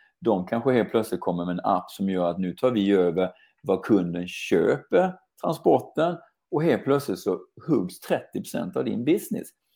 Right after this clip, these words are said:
Kan du vara det företag som kommer fram med den tjänsten innan någon annan tar den för dig? Eh, jag, jag känner att det finns en, liksom en, en, ett missförstånd där, att,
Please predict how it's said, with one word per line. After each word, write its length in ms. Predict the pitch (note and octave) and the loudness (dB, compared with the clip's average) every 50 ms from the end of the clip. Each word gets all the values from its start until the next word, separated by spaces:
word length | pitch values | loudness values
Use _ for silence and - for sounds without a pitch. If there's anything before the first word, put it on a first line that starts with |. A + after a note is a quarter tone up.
| _ _ _ _ - - - _ _ _ - | _ _ _ _ -20 -20 -20 _ _ _ -4
Kan 200 | - D3 C3 B2+ | -2 -2 0 2
du 180 | A#2 C3 E3 G3+ | 2 2 2 4
vara 300 | F#3+ G#3 F#3+ D3 B2+ B2+ | 4 4 6 6 4 4
det 140 | A#2+ G#2 F2+ | 4 2 0
företag 460 | - - - F#2 F2 E2+ - F2+ F2 | 0 0 0 0 0 -2 -4 -8 -8
som 120 | - G2 | -8 -10
kommer 220 | F#2 - G2+ G2 F#2+ | -8 -4 -4 -4 -6
fram 320 | - - - G2 E2+ F2 | -6 -4 -4 -4 -4 -4
med 100 | F2+ F#2 | -4 -2
den 280 | F#2 G2 G2 E2+ E2+ E2+ | -2 -2 -2 -2 -4 -6
tjänsten 460 | - - F#2+ E2+ E2 - - G2 - - | -8 -8 -8 -8 -8 -8 -10 -10 -8 -6
innan 280 | C3+ C3+ A2 F2 F2+ | -6 -6 -4 -4 -6
någon 140 | F#2 G2 A2 | -4 -4 -4
annan 300 | A2+ G#2 F#2 F2+ F#2 G2+ | -4 -4 -4 -4 -6 -2
tar 240 | - F3+ F#3+ F#3+ E3+ | 0 0 2 2 0
den 120 | D#3+ D3+ | -2 -2
för 200 | C#3 - - - | -2 0 0 0
dig? 100 | E2 - - - _ _ _ _ _ _ _ _ _ | -2 -6 -10 -14 _ _ _ _ _ _ _ _ _
Eh, 220 | G2+ G2 G2 G2 G2 - - - - - | 0 0 0 0 0 -4 -10 -14 -16 -6
jag, 220 | - D3+ C3 A#2+ - | -2 -2 0 2 2
jag 120 | C3+ C#3 | 0 0
känner 260 | C3+ - E3+ C#3+ B2+ | 0 0 0 2 2
att 60 | B2 - | 0 0
det 80 | B2+ | -2
finns 280 | A#2+ - C#3+ B2 G#2 - | -2 0 -2 -2 0 -2
en, 40 | A2 | -4
liksom 220 | G#2+ - - G#2+ | -4 -2 -2 -2
en, 160 | G#2 G#2 - | -2 -2 -2
en, 200 | G#2+ G#2+ G#2+ G#2+ | -2 -4 -2 -2
ett 140 | G#2+ A2 G#2 | -4 -4 -2
missförstånd 800 | A2+ A#2 C3 D#3 F#3 F3+ - - - G2+ F#2 - - G2+ A#2 D#3 | -2 0 0 0 -2 -4 -6 -8 -8 -8 -6 -4 -2 -2 2 2
där, 200 | E3 C3+ F#2+ F#2 | 4 4 6 4
att, 120 | F#2 - | 4 2